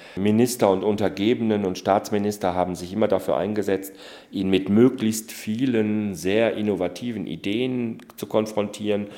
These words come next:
Und er hat sich diesen Ideen auch nie verschlossen. Und er fand also, dass gerade Gotha,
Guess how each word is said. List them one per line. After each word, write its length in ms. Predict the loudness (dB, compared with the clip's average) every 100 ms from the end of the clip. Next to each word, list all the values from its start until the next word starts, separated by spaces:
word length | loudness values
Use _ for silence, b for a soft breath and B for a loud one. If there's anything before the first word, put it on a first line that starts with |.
| B B B
Und 140 | -2
er 100 | 2
hat 120 | 2 0
sich 140 | -6
diesen 300 | -6 -8 -8
Ideen 420 | -6 -4 -2 -2
auch 140 | -2 -4
nie 140 | -6
verschlossen. 640 | -4 -4 0 0 0 -6 -8 B B B B B
Und 460 | 0 2 2 0 0
er 80 |
fand 340 | 2 6 4 4
also, 320 | 2 4 2
dass 320 | 4 2 2
gerade 840 | 2 4 6 6 6 8 6 2 2
Gotha, 800 | 2 4 4 4 6 4 2